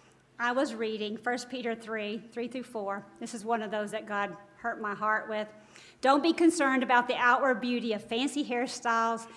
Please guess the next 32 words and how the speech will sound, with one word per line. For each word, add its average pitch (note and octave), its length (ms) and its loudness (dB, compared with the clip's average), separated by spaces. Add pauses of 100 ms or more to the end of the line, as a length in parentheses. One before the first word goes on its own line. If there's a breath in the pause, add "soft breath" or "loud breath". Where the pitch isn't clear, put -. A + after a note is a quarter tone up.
(200 loud breath)
expensive B3+ 540 -4
jewelry, A3 560 -6 (320 soft breath)
or G#3 100 -2
beautiful A3+ 400 -4
clothes. F#3+ 520 -8 (520 soft breath)
You A#3+ 120 -4
should A#3+ 160 -6
clothe B3+ 360 0
yourself A3 520 -4
instead F#3+ 640 -8 (260 loud breath)
with A#3 140 -6
the A3 80 -4
beauty A#3+ 320 -4
that A3+ 240 -4
comes G#3 480 -4 (140)
from G#3 200 -6
within, G3 480 -8 (560 soft breath)
the G#3+ 140 -12
unfading C#4+ 580 0
beauty G#3 300 -6
of F3+ 100 -10
a F#3+ 60 -8
gentle C#4 640 -4 (440 loud breath)
and A3+ 140 -4
quiet B3 460 2
spirit, F#3+ 520 -8 (520 loud breath)
which A3 180 -8
is G3+ 80 -8
so G#3 380 -6
precious G#3 680 -10 (220)
to G#3 80 -12
God." F#3+ 320 -10